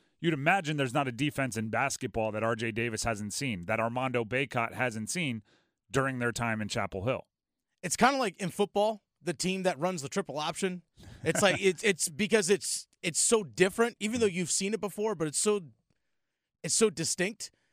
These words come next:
Speaker 1: Yep.
Speaker 2: And sometimes it's, it, you have to figure it out on the fly. Okay, what exactly is happening here? And that can slow you down, 'cause it can slow you down mentally 'cause you're trying to figure, figure things out, and then that physically will slow you down as well.
Speaker 1: The, the cliche is, is you go from reacting to thinking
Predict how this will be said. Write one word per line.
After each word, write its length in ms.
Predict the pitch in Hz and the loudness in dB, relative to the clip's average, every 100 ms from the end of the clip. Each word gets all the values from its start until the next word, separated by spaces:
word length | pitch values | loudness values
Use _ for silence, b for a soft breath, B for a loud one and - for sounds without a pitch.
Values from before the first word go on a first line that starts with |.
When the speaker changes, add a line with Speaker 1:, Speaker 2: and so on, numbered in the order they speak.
| - | -2
Speaker 1:
Yep. 100 | 135 | -2
Speaker 2:
And 100 | 151 | 0
sometimes 400 | 196 190 185 156 | 0 2 0 0
it's, 200 | - - | -8 -8
it, 160 | 143 117 | -8 -8
you 200 | 127 135 | -8 -2
have 120 | 139 175 | 0 0
to 80 | 156 | 0
figure 280 | 180 165 | 2 2
it 80 | 170 | 2
out 100 | 160 - | 0 -2
on 180 | 170 | -2
the 40 | 160 | -2
fly. 300 | 170 180 135 | 2 2 2
Okay, 240 | 147 170 | -2 -2
what 320 | 123 107 175 | -4 -2 0
exactly 500 | 170 - 165 156 151 | 0 0 -2 -2 -4
is 120 | 135 139 | -6 -4
happening 420 | 143 160 165 175 | -4 -4 -8 -6
here? 260 | 190 208 b b b | -4 -6 b b b
And 120 | 143 160 | -2 0
that 160 | 165 | 0
can 140 | 160 139 | -2 -4
slow 300 | - 151 156 | -2 -2 -2
you 100 | 139 | -4
down, 520 | 120 147 151 131 110 - b b b | -4 -2 0 -2 -6 -14 b b b
'cause 160 | 196 196 | -2 0
it 100 | 202 | 0
can 100 | 196 | 2
slow 180 | 226 254 | 2 4
you 100 | 240 | 4
down 220 | 220 156 | 2 2
mentally 320 | 170 190 233 | -2 0 -2
'cause 160 | 175 143 | -2 -4
you're 60 | |
trying 180 | 180 175 | 0 0
to 60 | - | -2
figure, 240 | 165 170 - _ | -6 -6 -10 _
figure 280 | - 165 156 | -2 -2 -2
things 240 | 165 160 143 | -4 0 2
out, 220 | 175 160 | 2 0
and 100 | 151 | -2
then 80 | 151 | -2
that 120 | 127 _ | -4 _
physically 500 | - 240 175 156 151 | 2 2 2 -2 -2
will 140 | 135 | -2
slow 220 | 135 170 135 | -2 -2 -2
you 160 | 127 | -2
down 240 | 127 123 107 | -4 -6 -8
as 140 | 98 | -12
well. 240 | 113 90 - | -12 -12 2
Speaker 1:
The, 160 | 151 | 2
the 160 | 180 143 | 4 -4
cliche 540 | - 196 165 190 170 | -2 -2 0 0 0
is, 220 | 123 110 - | -2 -4 -6
is 260 | 135 110 | -6 -6
you 60 | 117 | 0
go 160 | 127 | 0
from 220 | 123 131 113 | 0 -2 0
reacting 540 | 113 123 127 - 107 | 2 0 0 -4 -6
to 100 | 98 | -8
thinking 420 | - 131 98 71 | -4 -4 -4 -10